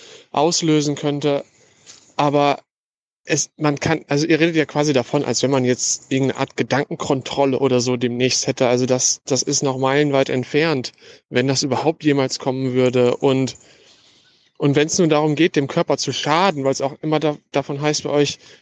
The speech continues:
ja, da kann man ja jetzt Gott weiß was in den Körper spritzen. Äh, meine Güte, Gifte gibt es schon seit Menschengedenken. Äh, die kann man auch jederzeit Menschen applizieren. Also,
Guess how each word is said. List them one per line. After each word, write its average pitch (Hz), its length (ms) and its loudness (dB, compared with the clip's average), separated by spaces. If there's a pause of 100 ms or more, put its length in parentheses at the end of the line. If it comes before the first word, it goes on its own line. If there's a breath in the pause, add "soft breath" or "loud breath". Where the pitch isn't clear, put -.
ja, 160 380 2
da 151 160 2
kann 160 140 -4
man 165 100 0
ja 147 60 2
jetzt 151 200 0
Gott 147 160 -6
weiß 170 260 0
was 160 120 0
in 160 100 -2
den 151 80 -2
Körper 156 280 -2
spritzen. 151 600 -4 (500 loud breath)
Äh, 143 300 2
meine 165 560 2
Güte, 160 320 -2
Gifte - 480 -2
gibt - 260 -4
es - 400 0
schon 160 200 0
seit 143 200 0
Menschengedenken. 156 1000 0 (400 soft breath)
Äh, 147 180 2
die 147 120 0
kann 175 180 -2
man 175 120 0
auch 220 240 0
jederzeit 165 600 0
Menschen 156 340 -2
applizieren. 139 640 -2
Also, 143 400 0